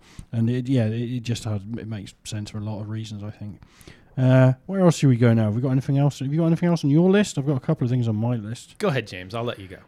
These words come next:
Speaker 1: Danny Rose to Newcastle. It's all Tottenham, this. But I mean, that, that, I d-, Newca-, you talked about the, the takeover there very briefly. I think that, l-, let's just hit, hit on that. It's, I think it's quite interesting.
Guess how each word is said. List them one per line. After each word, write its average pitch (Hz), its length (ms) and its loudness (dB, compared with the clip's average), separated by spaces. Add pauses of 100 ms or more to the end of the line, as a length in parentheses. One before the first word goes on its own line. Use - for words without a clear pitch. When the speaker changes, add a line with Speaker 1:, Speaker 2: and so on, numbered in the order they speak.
Speaker 1:
Danny 147 260 6
Rose 135 260 6
to - 80 -2
Newcastle. 110 680 0
It's 131 100 -4
all 196 80 2
Tottenham, 120 400 -4
this. 104 160 -4
But 139 80 -4
I 131 60 2
mean, 135 140 6
that, 135 180 2
that, 127 200 -4
I 127 140 -2
d-, 123 120 -8
Newca-, 175 600 6
you 185 320 6
talked 220 300 6
about 160 240 4
the, 123 300 6
the 120 80 -2
takeover 156 420 2
there 104 140 -2
very 107 160 -4
briefly. 107 320 -6
I 160 120 4
think 185 180 4
that, 135 140 2 (360)
l-, 147 240 -2
let's 160 320 0
just 151 160 0
hit, 156 160 8
hit 135 240 4
on 113 80 -2
that. 104 140 -4
It's, 120 100 -8
I 131 100 0
think 139 140 0
it's - 100 -20
quite 151 340 4
interesting. 113 640 0